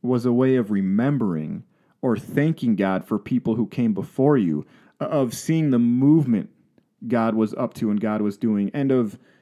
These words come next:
being reminded that you too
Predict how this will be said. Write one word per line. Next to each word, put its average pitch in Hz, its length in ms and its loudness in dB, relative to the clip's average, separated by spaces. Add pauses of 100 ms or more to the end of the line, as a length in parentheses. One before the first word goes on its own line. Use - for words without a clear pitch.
(280)
being 151 280 4
reminded 117 800 2 (140)
that 113 300 -2
you 147 480 0
too 139 540 0